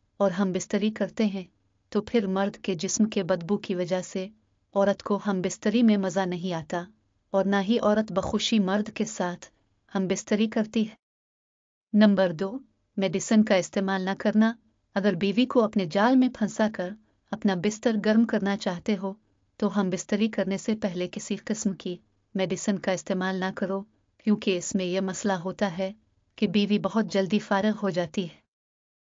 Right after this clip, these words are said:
लेकिन मर्द फारिग नहीं होता, क्योंकि इसकी वजह से मर्द की टाइमिंग बढ़ जाती है और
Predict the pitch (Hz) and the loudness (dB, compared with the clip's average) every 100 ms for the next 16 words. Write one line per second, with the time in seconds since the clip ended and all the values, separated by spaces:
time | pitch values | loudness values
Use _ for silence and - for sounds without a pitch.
0 | _ _ 226 226 226 190 208 240 - 196 | _ _ 2 4 4 4 2 0 -2 0
1 | 202 226 226 214 214 196 180 170 175 _ | 2 4 4 6 4 0 -4 -8 -8 _
2 | _ _ _ - 202 - 175 - 202 175 | _ _ _ -2 -2 -2 -4 -4 -4 -4
3 | 170 185 - 202 190 214 - - 175 175 | -2 -4 -2 -4 -2 -4 -6 -10 -10 -10
4 | _ _ _ 202 190 190 190 180 185 170 | _ _ _ -2 0 0 0 0 0 -2
5 | 170 - 208 233 262 - _ _ - 190 | -4 -2 -2 -2 -4 -8 _ _ -4 -4